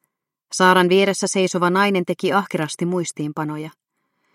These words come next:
Hänen lahkeiden päälle vedettyihin sukkiinsa oli kirjailtu alppitähtiä. Aina välillä hän otti repustaan paksun, luetun näköisen kirjan ja tarkasti siitä jotakin. Ryhmän jäsenet olivat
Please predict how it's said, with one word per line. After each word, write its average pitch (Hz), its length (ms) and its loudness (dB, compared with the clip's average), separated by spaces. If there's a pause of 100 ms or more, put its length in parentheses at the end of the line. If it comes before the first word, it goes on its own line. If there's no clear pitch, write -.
(100)
Hänen 202 320 4
lahkeiden 226 520 6
päälle 220 360 2
vedettyihin 180 580 0
sukkiinsa 180 680 -2
oli 185 260 0
kirjailtu 165 560 0
alppitähtiä. 151 920 -6 (1040)
Aina 214 260 6
välillä 254 320 6
hän 226 160 4
otti 233 200 0
repustaan 185 680 0
paksun, 190 540 -4 (320)
luetun 185 500 2
näköisen 156 500 -4
kirjan 156 460 -4 (300)
ja 175 60 -2
tarkasti 180 500 0
siitä 175 300 -4
jotakin. 156 520 -12 (920)
Ryhmän 226 380 6
jäsenet 240 460 2
olivat 208 260 2